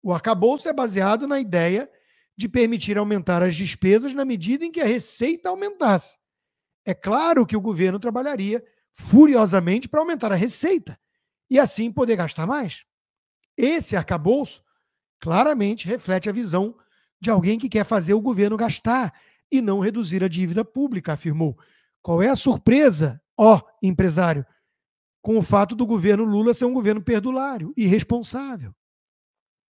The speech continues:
A insistência de Lula e Haddad em arranca-, arrancar cada vez mais do setor produtivo e dos cidadãos para seguir gastando é algo que ficou explícito para todo o setor produtivo com a M P do pis confins.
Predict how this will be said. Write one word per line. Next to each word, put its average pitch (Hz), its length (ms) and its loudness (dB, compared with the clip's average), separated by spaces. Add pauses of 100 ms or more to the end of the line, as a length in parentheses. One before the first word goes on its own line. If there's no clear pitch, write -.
(960)
A 214 100 -6
insistência 247 840 -4
de 214 100 -6
Lula 233 260 -4
e 254 40 -2
Haddad 175 400 0
em 180 40 -2
arranca-, 175 520 -4
arrancar 185 600 -4 (440)
cada 202 240 -2
vez 220 200 0
mais 240 360 0
do 196 60 -4
setor 185 280 0
produtivo 190 480 0
e - 20 -8
dos 185 140 -4
cidadãos 175 560 -4 (500)
para 175 140 -6
seguir 180 400 -4
gastando 214 580 -2 (440)
é 339 80 -6
algo 202 280 4
que 196 120 -10
ficou 233 260 2
explícito 214 540 0
para 269 160 0
todo 226 220 -4
o - 20 -20
setor 214 280 -4
produtivo 220 560 -2
com 233 120 -2
a 214 40 2
M 226 160 0
P 202 240 2
do 220 100 -2
pis 202 280 -4
confins. 240 640 -2